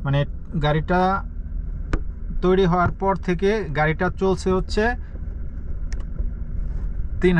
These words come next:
হাজার আটশোশো পঁচানব্বই ঘন্টা। তো এই গাড়িটা শুরু থেকে তিন হাজার আটশোশো পঁচানব্বই ঘন্টা চলছে। এখন হচ্ছে এই মিটারগুলি, এটা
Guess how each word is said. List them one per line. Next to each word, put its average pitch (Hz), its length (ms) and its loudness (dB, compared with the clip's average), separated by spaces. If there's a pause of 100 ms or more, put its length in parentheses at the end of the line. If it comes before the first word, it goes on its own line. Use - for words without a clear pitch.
হাজার 190 340 2 (260)
আটশোশো 190 480 0 (140)
পঁচানব্বই 208 600 2 (320)
ঘন্টা। 143 360 2 (1700)
তো - 120 4
এই 139 100 0
গাড়িটা 160 260 2 (100)
শুরু 180 140 0 (100)
থেকে 185 180 2 (140)
তিন 190 180 4
হাজার 202 280 2 (200)
আটশোশো 185 460 0 (300)
পঁচানব্বই 190 560 2
ঘন্টা 156 220 2 (100)
চলছে। 123 300 -2 (920)
এখন 165 220 2
হচ্ছে 175 240 0 (320)
এই 170 140 4
মিটারগুলি, 147 540 2 (1500)
এটা 170 140 2